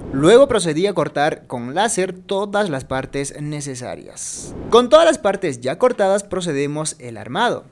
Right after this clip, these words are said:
Primero armamos la cabina. Aquí integramos la tarjeta correspondiente con su sensor de piso y lo fijamos con pegamento. En segundo lugar armamos las columnas.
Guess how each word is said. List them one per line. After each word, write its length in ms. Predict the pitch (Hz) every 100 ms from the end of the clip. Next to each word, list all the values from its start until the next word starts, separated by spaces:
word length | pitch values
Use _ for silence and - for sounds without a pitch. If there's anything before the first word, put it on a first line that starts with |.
| _ _
Primero 380 | 170 240 285 277
armamos 500 | 175 180 185 180 143
la 280 | 156 160
cabina. 520 | 160 127 117 87 - - _ _ _ -
Aquí 380 | 143 - 247
integramos 560 | 320 233 165 175 185 208
la 140 | 143
tarjeta 340 | 123 127 175 220
correspondiente 800 | 277 285 226 220 208 208 214 214
con 180 | 151 139
su 120 | 139
sensor 440 | 131 127 131 139
de 120 | 127 113
piso 400 | 113 - 85 - _
y 80 | 254
lo 120 | 277
fijamos 560 | 262 180 143 156 170 -
con 220 | 160 156
pegamento. 640 | 147 120 92 78 - -
En 160 | 147 143
segundo 360 | 147 170 214
lugar 360 | 220 151 151 165
armamos 420 | 139 143 180 185
las 320 | 139 120 123
columnas. 680 | - 110 170 220 95 - -